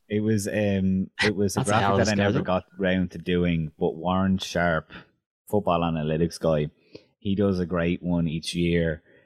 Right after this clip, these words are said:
Speaker 1: where it's not your strength of stri-, schedule, it's your projected strength of schedule.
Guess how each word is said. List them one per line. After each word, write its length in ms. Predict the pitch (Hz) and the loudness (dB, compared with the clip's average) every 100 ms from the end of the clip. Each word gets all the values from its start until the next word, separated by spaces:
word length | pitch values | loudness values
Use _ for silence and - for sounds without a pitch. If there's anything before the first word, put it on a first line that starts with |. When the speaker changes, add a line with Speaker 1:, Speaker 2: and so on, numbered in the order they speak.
| _ _ - | _ _ -6
Speaker 1:
where 240 | 101 92 - | -2 -2 -2
it's 340 | 92 - - - | -4 -6 -12 -2
not 240 | 104 107 | 0 0
your 120 | 107 | -2
strength 360 | 101 - 95 95 | -2 -2 -2 -2
of 60 | 82 | -6
stri-, 340 | - 95 - | -2 -2 -2
schedule, 340 | - 90 87 85 | -4 -2 0 -2
it's 160 | 87 87 | -4 -6
your 60 | |
projected 680 | 90 85 87 92 110 101 - | -4 -4 -2 -2 0 0 -2
strength 320 | - 101 101 | -4 -2 0
of 80 | 101 | -4
schedule. 520 | - 101 107 107 107 | -2 -2 0 0 -2